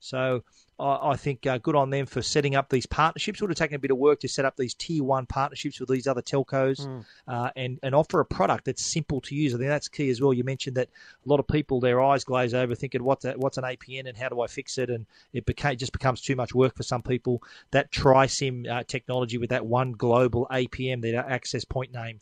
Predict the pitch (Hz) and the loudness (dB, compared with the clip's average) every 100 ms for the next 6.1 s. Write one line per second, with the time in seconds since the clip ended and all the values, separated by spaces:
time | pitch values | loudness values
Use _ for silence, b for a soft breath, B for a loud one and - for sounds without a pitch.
0 | b b b 117 120 - 127 110 123 113 | b b b -6 -6 -4 -4 -4 -6 -4
1 | 127 139 - 123 - 120 107 127 117 - | 0 -2 -4 -6 -2 -2 -2 -6 -6 -4
2 | 127 - 131 123 127 - 127 120 110 139 | -4 -2 -4 -2 -4 -2 -4 -4 -6 -6
3 | 120 110 - 139 127 110 - 127 113 - | -6 -8 -8 -6 -6 -6 -4 -2 -2 -4
4 | - - 170 180 160 170 139 160 180 - | -12 -8 -6 -4 -4 -4 -4 -2 -2 -4
5 | - 147 113 - - 147 147 151 175 - | -8 -6 -6 -14 -8 -6 -6 -6 -6 -4